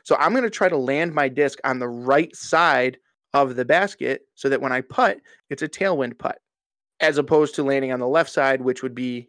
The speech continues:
a headwind putt in that given scenario. You know, that might be the same with out of bounds.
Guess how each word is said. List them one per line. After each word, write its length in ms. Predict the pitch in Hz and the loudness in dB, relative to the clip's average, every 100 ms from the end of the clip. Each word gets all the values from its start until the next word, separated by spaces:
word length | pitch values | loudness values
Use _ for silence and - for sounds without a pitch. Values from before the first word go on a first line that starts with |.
| - | -12
a 80 | 131 | -6
headwind 380 | 139 127 123 | -4 -2 -6
putt 200 | - 120 | -2 -2
in 100 | 127 | -2
that 200 | 123 123 | -2 -2
given 220 | 127 113 117 | -2 -4 -6
scenario. 440 | - 120 - - - _ - - - | -6 -4 -6 -8 -18 _ -20 -20 -6
You 80 | 135 | 0
know, 140 | 135 | 0
that 220 | 131 131 147 | 4 4 4
might 200 | 147 135 | 0 2
be 120 | 139 | -2
the 80 | 131 | -2
same 280 | - 123 | -4 -6
with 280 | 123 120 - _ | -6 -8 -10 _
out 140 | 113 123 | -4 -4
of 100 | 120 | 2
bounds. 460 | 214 147 - - | 2 2 -4 -18